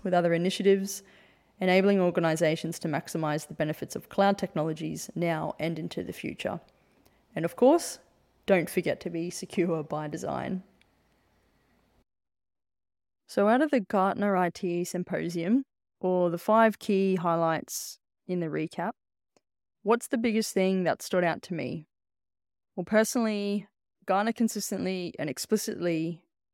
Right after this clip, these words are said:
references the C I O in all of these sessions, and I quite purposefully referred to the C-suite in the opening of this episode because I believe the Chief Information Officer role is expanding, evolving, and integrating into more of a transformative leadership responsibility.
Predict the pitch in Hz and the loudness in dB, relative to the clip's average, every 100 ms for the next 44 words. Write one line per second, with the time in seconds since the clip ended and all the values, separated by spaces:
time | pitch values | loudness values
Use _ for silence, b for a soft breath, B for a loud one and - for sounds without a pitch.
0 | - 185 - 185 - 175 165 170 196 175 | 0 0 0 -4 -2 -4 -4 -4 0 0
1 | 151 151 151 156 - 151 160 165 165 147 | 0 0 -2 -4 -6 -6 -2 -2 -2 -6
2 | 175 - 170 196 240 277 - _ _ _ | -6 -6 -4 0 0 0 -8 _ _ _
3 | _ _ _ _ 175 180 - 208 - - | _ _ _ _ 0 0 2 2 2 0
4 | 208 220 - 208 196 185 - 170 170 175 | -2 -2 -2 -2 0 -2 -2 0 0 -2
5 | 180 160 - 185 180 - 170 160 143 151 | -6 -6 -2 -2 -2 -2 -2 -2 -4 -2
6 | 170 208 190 165 147 147 - - 160 151 | 0 0 -2 -2 -4 -6 -6 -10 -8 -6
7 | 143 175 _ _ _ _ _ 190 185 185 | -6 -8 _ _ _ _ _ -8 0 2
8 | 185 190 185 170 165 - 202 196 190 180 | 4 4 2 0 -6 -4 -2 0 -2 0
9 | 170 - 165 - - 160 156 143 147 151 | -2 -2 -6 -6 -6 -4 -2 0 -2 -6
10 | - - - 160 180 247 359 320 _ - | -8 -8 -4 -4 -2 0 0 -4 _ -8
11 | 185 185 196 185 190 185 151 - 254 208 | 0 6 6 6 0 0 -2 4 4 6
12 | 180 170 170 165 165 170 165 165 151 - | 4 4 2 -2 -4 -4 -2 -2 -4 -10
13 | - 175 185 - - 180 185 170 165 160 | -6 -2 -2 -4 -2 0 0 0 -2 -2
14 | 147 165 - - - 131 - 117 120 - | -4 -6 -10 -12 -12 -12 -10 -10 -8 -8
15 | 151 | -10